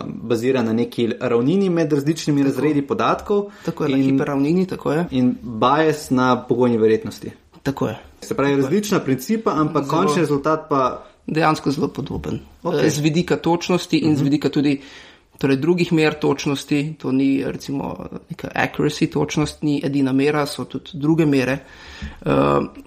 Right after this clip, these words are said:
Speaker 2: ampak na podlagi različnih mer smo pridobili podobne rezultate, tako da to je tudi en fajn stvar, ne.
Speaker 1: In če nam zaupaš glede tvojih rezultatov, kaj, kaj se je tebi zdelo najbolj zanimivo?
Speaker 2: Torej,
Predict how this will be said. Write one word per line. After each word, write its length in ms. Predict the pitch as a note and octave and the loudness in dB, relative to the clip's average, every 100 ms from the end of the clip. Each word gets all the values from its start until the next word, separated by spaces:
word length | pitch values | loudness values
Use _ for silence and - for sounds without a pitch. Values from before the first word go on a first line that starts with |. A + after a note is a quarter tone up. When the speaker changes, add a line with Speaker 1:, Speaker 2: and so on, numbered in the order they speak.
| - | -2
Speaker 2:
ampak 380 | E3 C#3+ D3+ | 0 2 0
na 80 | D#3+ | 2
podlagi 400 | C#3+ D3 D3+ D3 | 2 2 2 4
različnih 580 | C#3+ C3+ F3 G3+ F#3 - | 2 2 0 0 -2 2
mer 320 | D#3 D3+ D3+ | 2 4 2
smo 160 | D3+ D3 | 2 -2
pridobili 340 | C3+ C3+ C3+ C#3 - - | -2 0 0 0 -4 -2
podobne 540 | C#3+ C#3+ D3 D3 C#3 | 0 2 2 2 2
rezultate, 680 | C3 B2+ B2+ A2+ - - - | 0 -2 -4 -4 -6 -6 -8
tako 280 | - - | -4 0
da 180 | - C2+ - - - - - - - | 2 0 -2 -12 -20 -20 -20 -20 -2
to 180 | - D3 | 4 6
je 100 | C3+ | 6
tudi 240 | C#3 C3+ - - - - | 4 -4 -8 -14 -10 -2
en 200 | C3 C3 | 0 0
fajn 360 | - C3+ A#2+ | 0 2 2
stvar, 320 | B2+ - G#2 - | 2 -2 -4 -2
ne. 160 | - C#3+ - - - - | -4 -8 -16 -20 -20 -2
Speaker 1:
In 120 | C#3 | 0
če 120 | B2 | 2
nam 140 | C3 B2+ | 2 2
zaupaš 560 | C3+ F#3 D3 - - - - - - | 2 0 0 -2 -8 -14 -20 -20 -8
glede 340 | A#2+ B2 C3+ | 0 2 2
tvojih 280 | C#3 C3+ C3 | 0 0 2
rezultatov, 500 | A#2+ G#2+ G#2+ B2 A#2 - | 0 -2 0 0 0 0
kaj, 280 | C3 B2 | 2 2
kaj 180 | - C3+ | 2 0
se 120 | B2 | 0
je 60 | A2+ | 0
tebi 240 | A#2 A2 | 2 2
zdelo 320 | G#2 A#2 A2+ G#2 | 2 2 2 2
najbolj 520 | G#2+ G#2+ A2 G#2+ G#2+ | 2 0 2 2 0
zanimivo? 600 | G#2 G#2+ G#2+ G#2+ G2+ G2 - _ - - - - - - - - - _ - | 0 2 2 2 0 -4 -12 _ -18 -14 -12 -8 -8 -8 -18 -20 -20 _ 0
Speaker 2:
Torej, 400 | F3 E3+ E3 | 4 6 6